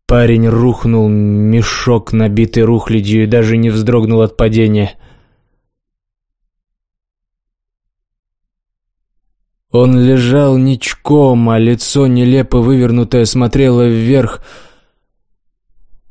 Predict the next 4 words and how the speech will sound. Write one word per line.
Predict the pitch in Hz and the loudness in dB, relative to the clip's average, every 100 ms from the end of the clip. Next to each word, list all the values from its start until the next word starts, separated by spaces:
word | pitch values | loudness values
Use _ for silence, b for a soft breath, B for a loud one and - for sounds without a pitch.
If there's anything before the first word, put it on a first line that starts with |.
| _ - | _ -6
на | 107 113 | -4 -4
плывущие | - 123 120 117 123 127 - - - - 123 101 107 | -4 -2 0 2 0 0 -2 -8 -8 -4 -4 -4 -6
к | 113 107 | -8 -8
горам | 110 123 117 117 131 127 | -2 0 0 0 0 -2